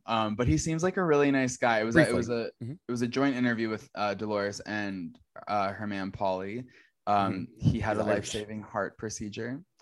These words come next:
Speaker 2: I know, just recently, right?
Speaker 1: And
Speaker 2: About
Speaker 1: yeah,
Speaker 2: month
Speaker 1: so that's what that was about. So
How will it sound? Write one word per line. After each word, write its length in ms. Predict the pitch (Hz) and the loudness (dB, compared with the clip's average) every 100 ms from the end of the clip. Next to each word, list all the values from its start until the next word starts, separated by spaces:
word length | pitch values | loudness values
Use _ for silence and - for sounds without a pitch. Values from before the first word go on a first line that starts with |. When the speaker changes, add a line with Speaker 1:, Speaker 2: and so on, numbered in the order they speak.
| _ - | _ -8
Speaker 2:
I 40 | |
know, 240 | 95 101 113 | -4 -4 -6
just 200 | - - | -10 -16
recently, 300 | 98 104 87 | -14 -12 -10
right? 260 | 82 104 - _ _ | -10 -12 -14 _ _
Speaker 1:
And 440 | 107 113 110 107 104 | -2 0 0 0 -2
Speaker 2:
About 100 | 104 | 0
Speaker 1:
yeah, 100 | 117 | 0
Speaker 2:
month 100 | 98 | 0
Speaker 1:
so 80 | 113 | -2
that's 180 | 113 107 | -2 -2
what 100 | 104 | -2
that 120 | 90 | -2
was 140 | 87 | -4
about. 300 | 90 58 57 - | -8 -8 -8 -12
So 600 | - 104 92 85 85 | -10 -6 -4 -4 -8